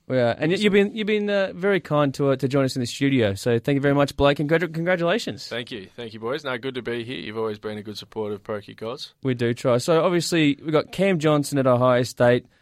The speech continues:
Speaker 1: Jamie Keane at L S U, Dan Pasquariello at, uh, at Penn State, now you at Michigan.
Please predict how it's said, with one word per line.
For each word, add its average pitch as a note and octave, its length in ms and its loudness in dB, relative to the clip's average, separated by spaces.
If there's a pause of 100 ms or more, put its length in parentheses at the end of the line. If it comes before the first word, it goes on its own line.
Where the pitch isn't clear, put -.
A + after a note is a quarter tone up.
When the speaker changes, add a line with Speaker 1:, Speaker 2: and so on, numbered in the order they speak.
(340)
Speaker 1:
Jamie D#3+ 380 6
Keane C3+ 240 4
at B2 80 4
L A#2+ 140 6
S A#2+ 240 0
U, B2 300 2 (460)
Dan D#3 200 6
Pasquariello A#2+ 840 4
at, A#2 200 -4
uh, B2+ 40 4
at A#2+ 240 2
Penn B2+ 180 0
State, B2 340 2
now C#3+ 180 6
you C3 300 4
at A#2+ 80 2
Michigan. A#2+ 500 0